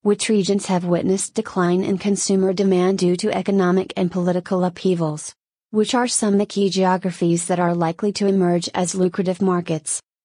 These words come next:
Which regions are expected to lose shares due to pricing pressures? Which regions' leading players are expected to expand their footprints in the near future? What are some of the sustainability trends impacting the logistics and supply chain dynamics in the mice model generation market?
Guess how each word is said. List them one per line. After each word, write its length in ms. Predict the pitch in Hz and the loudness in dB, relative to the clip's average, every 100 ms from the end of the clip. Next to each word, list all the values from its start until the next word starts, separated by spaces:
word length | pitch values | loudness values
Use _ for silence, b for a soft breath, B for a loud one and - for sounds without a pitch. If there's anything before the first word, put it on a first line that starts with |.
| _ 208 | _ -2
Which 260 | 208 - | 0 2
regions 360 | 220 185 202 - | 0 2 0 0
are 140 | 190 | -2
expected 520 | 180 - 180 175 190 | -4 -2 -4 0 -4
to 120 | - 202 | 0 0
lose 320 | 180 185 - | 2 2 0
shares 380 | - 180 175 - | 0 0 0 0
due 160 | 185 | -2
to 140 | - 196 | -2 -6
pricing 500 | 180 175 170 190 185 | -2 -2 0 -2 -2
pressures? 640 | 202 175 - 151 147 - _ _ _ - | -2 -2 -2 -4 -6 -10 _ _ _ -2
Which 260 | 208 202 | -2 0
regions' 460 | 214 214 226 220 214 | -2 0 0 0 0
leading 340 | 202 190 208 | 0 2 2
players 460 | 208 202 180 175 175 | 0 0 2 2 0
are 160 | 196 185 | -2 -2
expected 560 | - - 175 - 190 | -4 -4 -4 -2 -4
to 160 | - 214 | -2 -4
expand 500 | 208 - 180 180 196 | -4 -4 0 2 2
their 140 | 202 | 0
footprints 580 | - 220 - 185 175 - | -2 -8 -4 0 0 -2
in 160 | 196 180 | 0 2
the 80 | |
near 160 | 180 180 | 2 0
future? 540 | - 180 165 160 151 _ _ _ _ | -2 -6 -4 -4 -8 _ _ _ _
What 240 | 190 208 240 | 0 2 2
are 40 | |
some 280 | 247 - 202 | 0 0 2
of 40 | |
the 60 | 196 | 0
sustainability 920 | 190 208 - 185 196 190 190 190 196 | 0 -6 -2 0 2 2 0 0 -2
trends 380 | - 185 185 180 | -2 0 0 0
impacting 600 | 196 180 170 170 180 175 | -2 0 -2 -2 0 0
the 100 | 180 | 2
logistics 640 | 180 156 175 - 190 - | 0 0 -2 0 -4 -4
and 240 | - 196 175 | -4 -2 -2
supply 460 | 190 - 190 185 | -6 -4 0 0
chain 280 | 190 214 202 | 0 0 2
dynamics 680 | 202 196 190 180 180 180 - | 2 2 2 2 0 -2 -4
in 140 | 185 | 0
the 80 | 175 | 2
mice 340 | 170 180 180 | 2 0 -2
model 320 | 202 175 185 185 | -2 0 0 -2
generation 640 | 190 190 190 165 - 196 | 0 2 2 0 0 0
market? 540 | 190 180 175 165 - | 2 0 -4 -8 -10